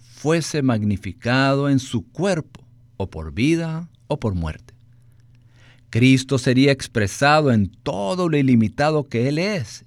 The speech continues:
en este humilde ser humano que estaba lleno y saturado de Cristo. Entonces Pablo dijo:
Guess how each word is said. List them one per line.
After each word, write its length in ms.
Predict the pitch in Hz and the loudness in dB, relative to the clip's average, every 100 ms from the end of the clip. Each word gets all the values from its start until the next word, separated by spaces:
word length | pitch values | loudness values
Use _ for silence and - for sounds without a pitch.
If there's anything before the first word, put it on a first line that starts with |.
| _ | _
en 240 | 95 87 110 | -8 -2 0
este 480 | 175 180 - 175 | 0 -2 -8 -4
humilde 840 | 147 101 104 139 160 139 90 82 - | 0 2 4 4 2 0 -4 -10 -18
ser 400 | - - - 80 | -20 -18 -8 -4
humano 540 | 135 175 160 156 196 208 - _ _ _ - | -2 0 -2 -2 -6 -12 -20 _ _ _ -14
que 80 | |
estaba 400 | 170 - 233 147 | -12 -4 -2 0
lleno 480 | 95 85 123 151 151 | -2 2 6 6 4
y 40 | 139 | 2
saturado 640 | - 139 92 95 120 107 | 0 -2 0 2 4 2
de 120 | 95 | 0
Cristo. 400 | - 76 - - _ - - - _ _ - - | -4 -12 -14 -20 _ -20 -20 -20 _ _ -20 -10
Entonces 500 | - 135 208 175 147 | -8 -4 -4 -2 -6
Pablo 320 | - 131 120 | -4 -2 -2
dijo: 220 | 92 76 | -2 -8